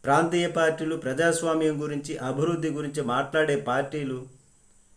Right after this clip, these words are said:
లేకుండా పోవాలి. రేపటి తరాలు చదువులు లేకుండా మత పాఠశాలల్లో, మదర్సాలల్లో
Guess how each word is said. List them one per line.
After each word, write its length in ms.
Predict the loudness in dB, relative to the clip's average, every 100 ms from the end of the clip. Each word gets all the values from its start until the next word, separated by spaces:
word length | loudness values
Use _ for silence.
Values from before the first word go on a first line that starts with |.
| _ _ _ _ _ _ _ _ _ -6
లేకుండా 500 | 2 2 4 2 2
పోవాలి. 600 | 2 0 2 2 0 -8
రేపటి 380 | 0 2 2 0
తరాలు 400 | 2 4 4 4
చదువులు 400 | 2 0 0 0
లేకుండా 540 | 2 2 2 0 0 2
మత 240 | 0 -2
పాఠశాలల్లో, 920 | -2 -2 -2 -2 0 2 2 0 -2
మదర్సాలల్లో 960 | -4 0 0 2 2 2 2 0 -2